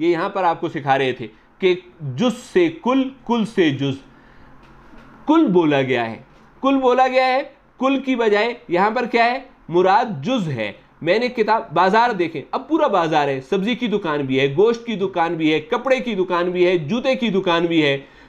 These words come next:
पूरे बाजार में से एक ख़ास दुकान में गए हैं। पूरा बाजार किताबों का नहीं है, एक दुकान किताबों की है। आपने असल में किताब दुकान से ख़रीदी है, बाजार बोला गया है, बाजार कुल है,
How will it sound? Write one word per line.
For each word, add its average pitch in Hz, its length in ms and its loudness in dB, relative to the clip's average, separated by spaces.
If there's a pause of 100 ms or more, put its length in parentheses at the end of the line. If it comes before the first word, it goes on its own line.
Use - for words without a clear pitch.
(160)
पूरे 240 340 4
बाजार 180 600 2
में 202 200 -2
से 226 420 -4
एक 226 280 2
ख़ास 185 440 -2
दुकान 160 380 -2
में 190 240 2
गए 156 200 0
हैं। 160 280 -2 (400)
पूरा 247 280 2
बाजार 175 720 2 (440)
किताबों 190 460 0
का 190 140 -2
नहीं 170 300 0
है, 170 280 -2 (220)
एक 220 300 -2
दुकान 196 380 0
किताबों 170 480 0
की 180 200 -2
है। 208 260 2 (240)
आपने 240 460 0
असल 247 400 -4
में 254 320 -2
किताब 214 360 2
दुकान 185 520 -2
से 208 160 0
ख़रीदी 190 420 0
है, 160 260 0 (200)
बाजार 190 440 2
बोला 208 300 2
गया 220 220 2
है, 214 220 -4 (220)
बाजार 190 380 0
कुल 269 340 0
है, 196 400 2